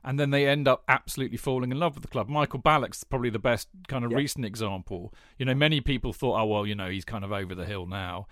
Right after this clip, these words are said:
Speaker 1: He was brilliant for us, and he fell in love with the club. He still loves it now. He looks at Chelsea as his club, which is insane if you think about it.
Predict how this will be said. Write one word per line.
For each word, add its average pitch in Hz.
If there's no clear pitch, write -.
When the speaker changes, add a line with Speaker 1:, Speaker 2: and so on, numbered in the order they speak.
Speaker 1:
He 185
was 147
brilliant 151
for 101
us, 107
and 170
he 196
fell 220
in 220
love 233
with 247
the -
club. -
He 151
still 233
loves 190
it 208
now. 226
He 139
looks 175
at 156
Chelsea 165
as 160
his 180
club, 220
which 143
is 170
insane 190
if 147
you 131
think 123
about 95
it. -